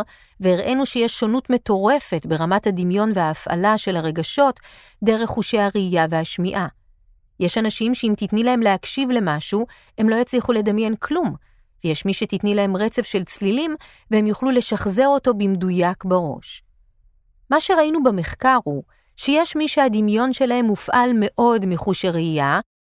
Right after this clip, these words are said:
וזה מדכא אצלם את קורטקס השמיעה, ולהפך, יש מי שהדמיון שלהם מופעל מאוד משמיעה, ולהם יהיה דמיון ראייתי חלש יותר. במציאות החושים הללו עובדים בסינרגיה, אבל בדמיון הם מתחרים.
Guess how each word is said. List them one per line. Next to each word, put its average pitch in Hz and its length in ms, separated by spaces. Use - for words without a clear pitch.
וזה 240 140
מדכא 262 400
אצלם 294 340
את 226 100
קורטקס 220 520
השמיעה, 190 500
ולהפך, 254 680
יש 180 160
מי 214 80
שהדמיון 208 480
שלהם 214 280
מופעל 208 380
מאוד 269 420
משמיעה, 156 600
ולהם 254 260
יהיה 302 160
דמיון 240 420
ראייתי 208 440
חלש 202 480
יותר. 143 260
במציאות 311 480
החושים 285 440
הללו 262 300
עובדים 208 400
בסינרגיה, 202 760
אבל 165 120
בדמיון 175 540
הם 240 80
מתחרים. 226 580